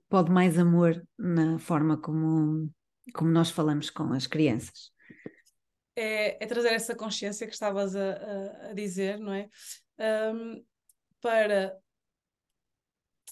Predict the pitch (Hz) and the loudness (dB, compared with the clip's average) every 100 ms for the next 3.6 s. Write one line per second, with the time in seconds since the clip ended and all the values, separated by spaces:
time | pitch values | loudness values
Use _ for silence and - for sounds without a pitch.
0 | - 240 220 226 - 254 254 247 240 220 | -2 0 0 -6 -4 -2 4 4 4 0
1 | - - - 233 214 240 294 - 277 254 | -4 -10 -4 0 2 2 0 -2 4 4
2 | 220 240 262 262 - - 240 233 233 233 | 4 2 0 0 -6 -2 0 0 -4 -6
3 | 247 254 - - 254 | -4 -6 -8 -6 -4